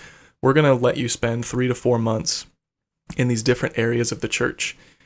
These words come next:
and learn and sit under the pastor that oversees that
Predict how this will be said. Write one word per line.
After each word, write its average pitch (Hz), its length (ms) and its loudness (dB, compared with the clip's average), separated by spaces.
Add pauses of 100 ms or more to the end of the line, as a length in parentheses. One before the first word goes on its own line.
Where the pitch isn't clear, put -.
(140)
and 117 180 0
learn 135 420 4
and 110 180 -6
sit - 300 0
under 113 540 0 (280)
the 113 300 -2
pastor 117 560 -2
that 110 380 -8
oversees 120 480 -2
that 113 200 -4